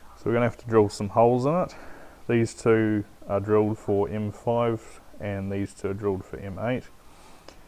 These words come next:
So first measurement, measuring from the end here is eight millimeters, then between center to center is forty millimeters,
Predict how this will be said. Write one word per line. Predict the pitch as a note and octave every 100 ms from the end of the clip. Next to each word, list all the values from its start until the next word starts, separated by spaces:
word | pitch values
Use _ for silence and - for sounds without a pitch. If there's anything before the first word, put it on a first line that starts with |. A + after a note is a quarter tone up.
| - - -
So | - G2+ G2+ G2+ G2+ - - -
first | - C3+ A2 A#2
measurement, | A#2 A2+ A#2 A#2 - - -
measuring | B2 A2+ A2 G#2+
from | G2 G#2+
the | F#2+
end | A2 G#2+
here | G#2+ G2+
is | G#2
eight | A2
millimeters, | E2+ A2+ B2+ A#2+ B2 B2 - - - - - - -
then | G#2+ G2+
between | G#2 - A#2 A2
center | G#2 A#2+ A#2 G#2
to | G#2
center | - A#2 A2 G#2
is | G2
forty | - A#2+ A#2
millimeters, | A2+ A2+ A2+ A2+ A2 A#2 A2 -